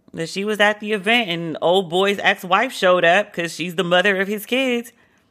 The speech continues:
They were married for quite some time. People feel like she's family 'cause she is. You got a divorce, but you got kids with people. You still family with them. But white ex-wife let Nova have it, and Nova just looked like, "I, you will not speak to me this way."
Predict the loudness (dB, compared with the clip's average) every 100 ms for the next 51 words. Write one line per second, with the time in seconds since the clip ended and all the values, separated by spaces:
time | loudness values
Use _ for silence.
0 | _ _ 2 2 0 0 0 -2 -6 -2
1 | 0 0 -4 -6 0 2 2 0 -4 -10
2 | _ _ _ _ _ -8 -4 -2 0 2
3 | 4 2 0 -4 -8 -2 0 2 0 -2
4 | -4 -8 _ _ _ _ _ _ _ _
5 | 0 0 2 0 2 2 2 -4 _ _
6 | _ _ _ -8 -4 -2 -4 2 4 4
7 | 0 -4 0 0 0 -4 -4 -6 -8 -6
8 | -4 -4 -6 _ -2 2 2 2 2 0
9 | 0 -6 -10 -20 _ _ _ -10 -2 0
10 | 4 2 4 2 2 0 0 0 2 4
11 | 4 4 4 4 4 4 4 2 0 0
12 | 2 2 2 0 -2 -4 -2 2 4 2
13 | 0 -2 -2 0 -2 -2 -8 -8 -6 -4
14 | -4 -2 -2 0 2 2